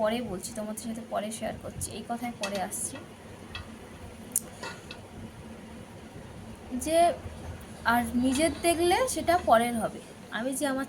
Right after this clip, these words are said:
ছেলের নামে, ছেলেকে নিয়ে এত, এত একটা বাজে স্বপ্ন দেখেছি, এই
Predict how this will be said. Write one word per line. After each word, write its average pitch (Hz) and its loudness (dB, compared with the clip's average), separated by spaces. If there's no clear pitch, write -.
ছেলের 226 -2
নামে, 233 0
ছেলেকে 226 -4
নিয়ে 262 0
এত, 254 -4
এত 240 -2
একটা 269 -4
বাজে 202 0
স্বপ্ন 220 -6
দেখেছি, 202 -6
এই 254 -4